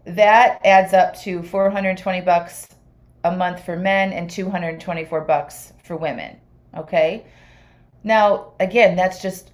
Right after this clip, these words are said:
one drink a day. That's the average what we're spending per month. But most of my clients are drinking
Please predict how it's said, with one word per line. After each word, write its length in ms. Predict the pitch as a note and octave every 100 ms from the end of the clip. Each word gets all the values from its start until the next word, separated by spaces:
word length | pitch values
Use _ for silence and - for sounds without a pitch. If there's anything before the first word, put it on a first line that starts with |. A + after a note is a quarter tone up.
| _
one 480 | E3+ G#3 A3 A3 G#3
drink 260 | G3 F#3
a 100 | F3+
day. 420 | D#3 D3 - - _ _ _ _ -
That's 240 | D3+ D3+
the 120 | D#3+
average 320 | D3+ D3+ D3
what 180 | D#3 -
we're 100 | C#3
spending 420 | C#3+ D3 C3+ A#2+
per 120 | - -
month. 260 | D2+ - _ _ _
But 140 | F3+ F#3+
most 300 | G#3+ C4 D4
of 80 | G#3+
my 160 | F3
clients 600 | E3 F3 D3+ C#3+ D3+ E3
are 120 | -
drinking 680 | E3+ F3 E3 E3 D3+ D3 -